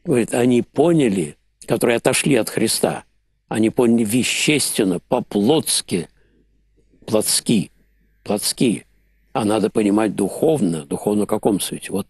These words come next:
именно соединение, а не превращение. Почему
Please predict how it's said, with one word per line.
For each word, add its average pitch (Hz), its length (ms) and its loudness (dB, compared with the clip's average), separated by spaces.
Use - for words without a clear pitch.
именно 92 500 2
соединение, 110 1120 2
а 123 220 0
не 139 260 2
превращение. 98 680 -2
Почему - 460 -2